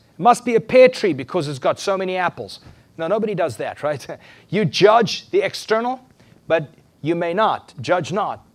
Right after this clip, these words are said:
somebody's motive. Can't do it. But the person who believes that discernment is this subjective, Gnostic version of an extra-biblical truth exclusive to them about other people,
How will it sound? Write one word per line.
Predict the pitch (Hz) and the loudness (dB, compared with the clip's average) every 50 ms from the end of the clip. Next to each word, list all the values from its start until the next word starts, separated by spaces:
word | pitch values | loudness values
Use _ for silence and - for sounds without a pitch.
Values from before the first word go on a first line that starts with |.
| _ _ _ _ _ _ _ _ _ | _ _ _ _ _ _ _ _ _
somebody's | - - - 170 165 160 156 135 | -16 -10 -8 -8 -6 -6 -6 -6
motive. | 123 143 143 131 113 98 90 - - _ _ - | -6 -6 -4 -4 -6 -8 -10 -16 -20 _ _ -8
Can't | - 170 175 165 | -6 -6 -4 -4
do | 131 190 185 | -2 -2 -2
it. | 135 104 - _ - - - - - | -4 -4 -10 _ -20 -20 -20 -8 -4
But | - - - - | -2 -2 -2 -4
the | 190 | -6
person | - - 262 285 269 - - 233 208 | -2 2 2 2 2 0 -4 -8 -6
who | 170 170 196 | -4 -4 -4
believes | 156 131 180 180 220 247 196 139 120 117 117 113 - - - - _ _ | -2 -2 -4 -2 -2 -2 -2 -2 -4 -6 -10 -12 -14 -18 -20 -20 _ _
that | - 151 156 123 | -4 -4 -2 -4
discernment | - 151 - - - 208 233 247 220 180 131 - | -6 -6 -6 -4 -2 -2 -2 -2 -4 -6 -8 -8
is | 147 165 131 - | -8 -6 -6 -6
this | - 160 147 - | -6 -8 -8 -8
subjective, | - - - - 175 135 104 - - - 139 180 202 196 - - - - 185 139 120 98 - - _ _ _ _ _ _ - | -8 -6 -2 -2 -2 -4 -4 -10 -6 -2 0 0 0 -2 -4 -6 -4 -4 -2 -2 -4 -6 -12 -20 _ _ _ _ _ _ -14
Gnostic | 110 113 120 127 143 170 190 196 - - - - 165 117 | -12 -10 -8 -4 -2 -2 -2 -2 -2 -4 -4 -4 -4 -4
version | 117 113 117 143 175 190 156 - 170 151 | -6 -6 -4 -2 -2 -2 -4 -4 -6 -6
of | 143 139 127 | -6 -6 -6
an | 139 - - | -8 -10 -10
extra-biblical | 151 160 - - - 151 143 165 160 180 - 160 151 - | -12 -12 -10 -8 -8 -8 -6 -4 -6 -6 -6 -8 -12 -14
truth | - - - 208 190 - | -12 -10 -6 -6 -6 -6
exclusive | - 135 127 - - - 202 196 - - 160 - | -8 -12 -14 -14 -10 -8 -8 -6 -4 -6 -6 -6
to | - 143 | -6 -8
them | 120 160 202 190 160 | -4 -4 -4 -4 -4
about | 143 123 139 139 135 | -4 -4 -4 -4 -2
other | - 185 180 180 | 0 -2 -2 -2
people, | - - 226 254 - - 120 110 - | -4 -4 -4 -4 -2 -4 -6 -10 -10